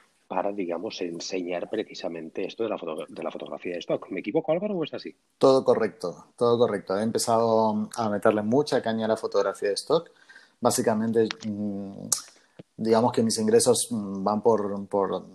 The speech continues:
Speaker 2: dos o tres sitios. Principalmente eran las bodas. El otro tema era la cor-, la fotografía de eventos y corporativos.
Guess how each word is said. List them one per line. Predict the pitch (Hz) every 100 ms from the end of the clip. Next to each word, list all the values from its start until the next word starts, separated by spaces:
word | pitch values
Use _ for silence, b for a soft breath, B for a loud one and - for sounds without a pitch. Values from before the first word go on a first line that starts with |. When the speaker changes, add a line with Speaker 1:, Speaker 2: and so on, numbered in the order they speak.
| 98
Speaker 2:
dos | 101 107
o |
tres | 110 104
sitios. | - 139 135 107 - - _
Principalmente | 101 95 110 95 104 104
eran | 101 98
las | 92 -
bodas. | 113 143 139 175 - - b b b b
El | 104 98
otro | 101 104
tema | 110 104 104 104
era | 104 101
la | 101
cor-, | 104 101 101
la | 107 101 95 92
fotografía | 104 98 95 - 101
de | 92
eventos | 113 127 131 -
y |
corporativos. | 104 - 90 90 143 147 127 165 - -